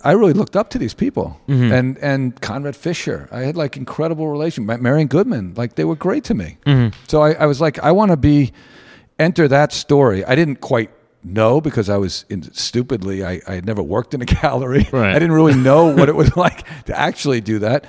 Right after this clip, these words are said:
Speaker 1: And I learned pretty quickly actually doing that in ninety-one who my friends were and who my friends weren't, because I think, you know, I lost a lot of friends, I think, by going to the,
Speaker 2: Right.
Speaker 1: the so-called dark side of,
Speaker 2: Mm-hmm.
Speaker 1: you know, from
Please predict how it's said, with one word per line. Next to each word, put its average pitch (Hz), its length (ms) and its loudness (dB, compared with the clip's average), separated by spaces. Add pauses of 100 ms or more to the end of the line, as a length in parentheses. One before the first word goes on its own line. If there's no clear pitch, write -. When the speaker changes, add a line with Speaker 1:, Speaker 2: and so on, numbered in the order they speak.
(260)
Speaker 1:
And 135 120 -2
I 139 60 4
learned 165 260 2
pretty 165 160 4
quickly 139 420 -2
actually 127 300 -2
doing 143 380 0
that 107 180 0
in 104 320 -2
ninety-one 113 520 0
who 117 120 0
my 120 200 0
friends 113 440 -4
were 120 240 0
and 104 200 -4
who 110 100 -2
my 107 160 -2
friends 107 340 -6
weren't, 117 380 -2
because 107 260 -2
I 101 80 -2
think, - 380 -6 (640)
you 127 100 0
know, 110 80 4
I 90 60 2
lost 107 380 2
a 220 40 0
lot 135 140 4
of - 80 -6
friends, 101 240 -2
I 101 80 -2
think, 104 220 -8
by 104 120 -4
going 101 340 -2
to 101 120 -4
the, 98 160 -2
Speaker 2:
Right. 92 180 2
Speaker 1:
the 101 160 -2
so-called 98 460 -4
dark 107 300 0
side 104 340 -2
of, 85 120 -8
Speaker 2:
Mm-hmm. 113 300 2
Speaker 1:
you 131 60 -4
know, 107 140 0
from 98 400 -4